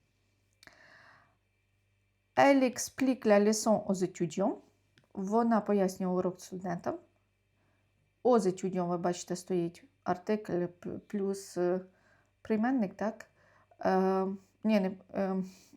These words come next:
і у нас виходить, що воно на другому місці. Воно, давальний відмінок, С О І, стоїть після С О Д. Так само, коли ми замінюємо ці слова на артиклі.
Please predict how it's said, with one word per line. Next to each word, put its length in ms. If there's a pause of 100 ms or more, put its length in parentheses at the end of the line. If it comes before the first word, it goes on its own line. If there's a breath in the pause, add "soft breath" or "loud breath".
(100)
і 120
у 120
нас 280
виходить, 400
що 180
воно 240
на 100
другому 400
місці. 360
Воно, 320
давальний 420
відмінок, 540
С 180
О 100
І, 180
стоїть 460
після 400 (160)
С 240
О 80
Д. 220 (1120 loud breath)
Так 260
само, 420
коли 360
ми 240
замінюємо 560
ці 240
слова 600 (480)
на 360 (220)
артиклі. 680